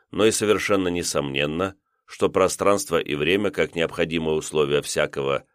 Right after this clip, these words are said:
внешнего и внутреннего опыта, суть лишь субъективные условия всякого нашего созерцания, в отношении к которому поэтому все предметы —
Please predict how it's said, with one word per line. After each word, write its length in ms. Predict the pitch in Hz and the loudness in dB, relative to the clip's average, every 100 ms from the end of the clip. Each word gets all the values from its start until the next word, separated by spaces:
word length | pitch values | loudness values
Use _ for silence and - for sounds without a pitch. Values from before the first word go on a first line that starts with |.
| _ _ | _ _
внешнего 680 | 76 87 95 82 73 71 | -6 0 0 0 -4 -2
и 200 | 71 - | -2 -2
внутреннего 640 | 87 92 85 78 78 76 76 | -2 -2 -4 -4 -4 -2 0
опыта, 600 | - 95 101 101 101 - _ _ _ | 2 0 0 2 0 0 _ _ _
суть 440 | - - 131 127 | -10 0 0 0
лишь 340 | - 98 107 - | -4 0 0 0
субъективные 680 | 98 87 90 - 92 80 76 | -4 -2 -4 0 -2 0 -2
условия 680 | 73 - 98 98 101 92 - _ _ | -2 0 2 4 4 2 -4 _ _
всякого 540 | - 85 107 - 107 | -6 0 2 2 2
нашего 400 | 90 82 80 80 | 4 2 2 0
созерцания, 880 | 78 85 82 87 - 80 62 60 57 _ _ _ _ _ | 0 0 0 0 0 -2 0 -6 -8 _ _ _ _ _
в 100 | 85 | 0
отношении 560 | 85 90 - 80 73 | 2 0 2 0 0
к 140 | 71 - | -4 -4
которому 680 | 71 67 95 101 101 98 - _ _ | -6 0 2 2 2 0 -4 _ _
поэтому 440 | - 67 90 120 127 | 0 2 2 2 0
все 220 | - 98 | 2 0
предметы — 720 | 82 82 76 90 98 104 92 | 0 -2 0 0 2 2 2